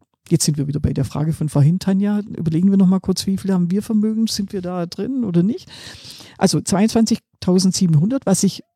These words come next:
schon einigermaßen viel finde, immerhin. Die reichsten zehn Prozent von den Deutschen haben aber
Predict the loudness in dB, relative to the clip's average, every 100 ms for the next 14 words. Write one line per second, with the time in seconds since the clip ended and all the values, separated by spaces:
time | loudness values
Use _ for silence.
0 | _ -4 -2 0 2 2 2 0 0 0
1 | -2 -2 -4 -2 -2 -2 -2 -4 2 4
2 | 4 2 -2 _ -20 -20 -20 -20 _ _
3 | _ _ 0 2 2 2 0 -2 -8 -2
4 | 0 0 -4 -4 2 2 2 -2 -2 -2
5 | -2 -4 -4 -4 -12 -4 0 0 0 -4
6 | -4 -4 -6 -8 -20 -20 0 2 4 2
7 | 0 0 0 0